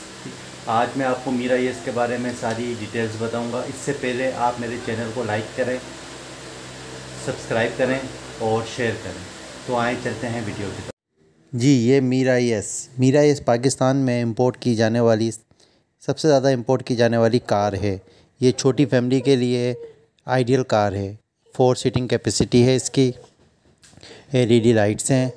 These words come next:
ठीक है। और ये कार जो है, ए, इसके जो वेरिएंट आ रहे हैं उसमें बी पैकेज है, एल पैकेज है, एक्स पैकेज है और जी पैकेज है।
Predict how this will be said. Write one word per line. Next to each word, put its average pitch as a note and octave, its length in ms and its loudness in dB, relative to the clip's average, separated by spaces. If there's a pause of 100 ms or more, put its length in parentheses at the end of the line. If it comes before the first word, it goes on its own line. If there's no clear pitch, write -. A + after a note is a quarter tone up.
(680)
ठीक A2 260 0
है। B2 300 2 (560)
और B2 400 6
ये B2 260 2
कार C3 340 2
जो B2+ 200 2
है, B2 420 0 (120)
ए, B2 220 -2
इसके - 260 2
जो C3 120 6
वेरिएंट A#2+ 420 4
आ A2 100 4
रहे A2+ 140 2
हैं A2+ 180 0
उसमें B2 460 2 (380)
बी B2 180 6
पैकेज C3 380 2
है, C3 280 4 (580)
एल B2+ 180 -2
पैकेज B2+ 380 2
है, C3 320 0
एक्स B2 240 -2
पैकेज B2 360 2
है C3 140 4
और A#2+ 60 0
जी A2 220 0
पैकेज G2+ 400 -4
है। G#2+ 100 -6